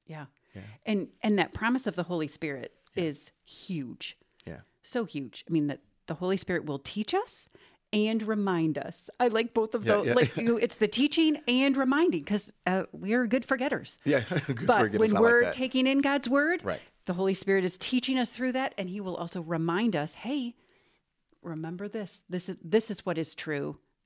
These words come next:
Speaker 1: when wh-, whatever we might be facing." Um, I love that. And then for ourselves,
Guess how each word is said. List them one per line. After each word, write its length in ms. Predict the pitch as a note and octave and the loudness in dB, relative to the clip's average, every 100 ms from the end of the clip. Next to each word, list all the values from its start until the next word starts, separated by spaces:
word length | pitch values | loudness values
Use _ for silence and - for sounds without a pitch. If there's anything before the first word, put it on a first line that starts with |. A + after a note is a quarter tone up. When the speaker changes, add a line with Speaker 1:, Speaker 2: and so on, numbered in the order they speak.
| _ | _
Speaker 1:
when 160 | E3 D3+ | -6 -6
wh-, 380 | D3+ D#3+ D#3 - | -6 -8 -6 -4
whatever 320 | F#3+ F3 E3 | -4 -2 -4
we 120 | E3 | -4
might 160 | D#3+ D3+ | -4 -6
be 80 | |
facing." 460 | D#3 D#3+ - C#3 C#3+ _ - - - - | -6 -4 -4 -8 -10 _ -20 -20 -16 -10
Um, 360 | C#3+ B2+ C3+ - - | -6 -6 -8 -4 0
I 60 | G3 | 2
love 220 | F#3 E3 | 2 2
that. 200 | D3+ - | 0 2
And 120 | A3 | 2
then 140 | A3 G#3 | 2 2
for 320 | G3+ E3+ - _ - | 0 0 -4 _ -2
ourselves, 800 | F#3+ F3+ - F3+ D#3+ C#3+ - | -2 0 0 2 0 -4 -14